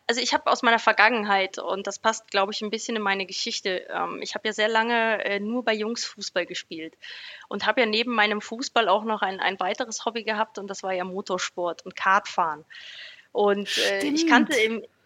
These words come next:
Speaker 1: kannte im Fußball tatsächlich ja wirklich nur meine Jungs, äh, weil ich wusste noch nicht mal, dass es Mädchenfußballvereine gibt. Mir war das völlig fremd. Ich hab halt nur mit Jungs gekickt bis im Alter von zwölf Jahren.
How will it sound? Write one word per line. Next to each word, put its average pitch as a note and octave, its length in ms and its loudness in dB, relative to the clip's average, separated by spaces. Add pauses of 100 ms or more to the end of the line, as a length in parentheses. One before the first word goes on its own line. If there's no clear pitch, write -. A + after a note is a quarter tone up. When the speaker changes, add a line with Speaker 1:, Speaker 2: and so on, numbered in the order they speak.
(480)
Speaker 1:
kannte F4 340 4
im C4+ 180 2
Fußball D4 640 2
tatsächlich C4 580 -2
ja A#3+ 140 0
wirklich B3+ 320 -6
nur B3+ 180 2
meine G#3+ 220 2
Jungs, C4+ 480 -2
äh, A#3 160 -2
weil G#3+ 220 0
ich - 180 -6
wusste A3+ 180 -6
noch G3+ 60 -2
nicht G#3 120 -6
mal, G3+ 120 0
dass F#3 140 -8
es F3+ 100 -8
Mädchenfußballvereine F#3+ 1000 -4
gibt. - 220 -8
Mir F#3+ 140 -2
war F#3 80 4
das F3+ 140 0
völlig F#3 340 -4
fremd. A3 320 -2
Ich G3+ 100 -8
hab G#3+ 120 0
halt G3+ 120 0
nur G3 100 -6
mit G3 160 -6
Jungs C#4 240 -4
gekickt - 380 -12
bis B3 140 -4
im A#3 140 -2
Alter A3+ 260 2
von A#3 160 -6
zwölf A3+ 320 -6
Jahren. A3 320 0